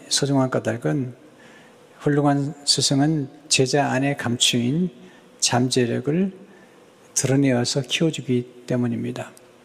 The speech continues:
인간은 스스로 위대한 인물이 될 수 없습니다. 누군가의 가르침을 받아야 합니다. 우리는 배움을 통해서 지식을 얻게 되고 또 지혜를 얻게 되고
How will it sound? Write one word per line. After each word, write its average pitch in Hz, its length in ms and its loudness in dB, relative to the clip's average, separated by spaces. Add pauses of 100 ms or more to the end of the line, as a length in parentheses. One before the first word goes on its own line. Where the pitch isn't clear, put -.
(840)
인간은 143 420 0
스스로 170 680 0
위대한 143 500 0
인물이 131 380 -2
될 123 140 -4
수 - 240 0
없습니다. 117 600 -2 (1600)
누군가의 120 420 0
가르침을 135 840 0 (300)
받아야 123 420 -4
합니다. 113 440 -8 (1600)
우리는 143 180 2
배움을 147 280 2
통해서 139 240 -2
지식을 131 400 0
얻게 117 220 -2
되고 160 400 -4 (1080)
또 117 240 -2
지혜를 147 640 2
얻게 110 260 -6
되고 143 400 -6